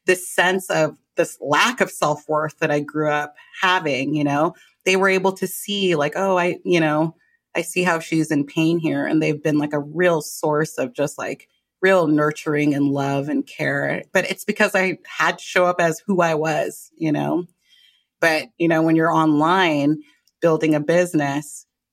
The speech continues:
it's a little different, right? You can't be like, "I'm poor, give me your money." <laughs>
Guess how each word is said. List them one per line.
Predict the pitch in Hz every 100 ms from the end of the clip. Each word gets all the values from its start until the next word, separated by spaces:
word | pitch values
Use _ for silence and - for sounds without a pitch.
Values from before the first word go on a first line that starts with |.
| -
it's | -
a | 156
little | 147 170 180
different, | 175 175 147 123 -
right? | 135 143 156 -
You | 151
can't | 143 156 131
be | 151
like, | 143 143 -
"I'm | 147 170
poor, | 180 151 135 135 - _ _ -
give | 143
me | 156 135
your | 147
money." | 143 156 120 143
<laughs> | -